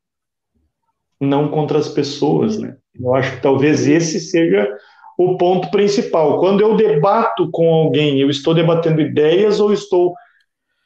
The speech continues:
é, é, ferindo as pessoas, né?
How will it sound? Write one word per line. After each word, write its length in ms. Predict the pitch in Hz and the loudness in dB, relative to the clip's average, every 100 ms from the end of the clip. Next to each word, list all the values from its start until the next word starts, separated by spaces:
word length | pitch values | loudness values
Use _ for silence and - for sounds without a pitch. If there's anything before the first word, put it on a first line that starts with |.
| _ - - - - | _ -14 -10 -10 -4
é, 460 | 160 156 - 143 - | 0 2 2 2 0
é, 40 | - | -4
ferindo 680 | - 190 175 165 214 220 | -6 0 2 2 2 2
as 140 | 180 160 | 0 -2
pessoas, 640 | - 139 - 131 127 107 | -4 -4 0 0 0 -4
né? 180 | 117 147 | -10 -12